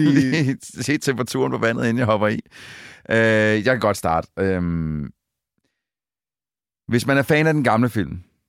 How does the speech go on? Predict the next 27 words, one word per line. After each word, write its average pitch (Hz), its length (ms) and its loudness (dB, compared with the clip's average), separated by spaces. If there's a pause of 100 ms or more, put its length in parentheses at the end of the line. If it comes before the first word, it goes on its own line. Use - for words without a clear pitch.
(160)
nej, 90 200 0 (380)
så 107 140 -4
skal 107 140 -2
man 98 100 2
ikke 95 120 -2
se 87 140 -4
den 78 100 -4
her 73 80 -6
film. - 280 -14
Hvis 98 160 -4
man 120 160 0
ikke 170 180 2
er 160 40 -2
fan 110 240 0
af 110 60 0
den 107 80 0
gamle 95 220 0
film, 95 200 -4
faktisk 110 260 0
man 104 120 -4
slet 113 120 -6
ikke 101 60 -2
har 104 40 -4
set 127 220 -4
den 107 80 -4
gamle 85 200 -4
film, 92 260 -12